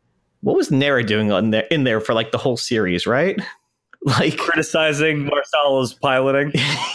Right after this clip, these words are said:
Speaker 1: <laughs> Pretty much. It's like, I was like, "Wait a second."
Speaker 2: You turn, like,
Speaker 1: He can do this all by himself.
Speaker 2: that left turn reminded me of Venus.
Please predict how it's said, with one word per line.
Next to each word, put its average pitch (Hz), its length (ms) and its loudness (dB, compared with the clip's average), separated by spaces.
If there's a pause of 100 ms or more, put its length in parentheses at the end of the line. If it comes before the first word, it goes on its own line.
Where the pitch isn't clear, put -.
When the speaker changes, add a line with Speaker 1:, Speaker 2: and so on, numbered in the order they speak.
Speaker 1:
<laughs> 233 80 0
Pretty 311 240 0
much. - 680 -2 (500)
It's - 300 -4
like, 220 160 0
I - 20 2
was 208 80 0
like, 208 160 0
"Wait 269 320 -2
a 151 60 0
second." 110 560 -2
Speaker 2:
You 143 100 -2
turn, 160 240 -2
like, 151 240 -2 (300)
Speaker 1:
He 269 80 0
can 247 100 0
do 233 100 0
this 202 160 -2 (220)
all 170 220 2
by 151 160 2
himself. 127 400 0
Speaker 2:
that - 20 0
left 165 220 -4
turn 165 240 0
reminded 127 420 0
me 117 140 0
of 98 120 -2 (120)
Venus. 160 720 -2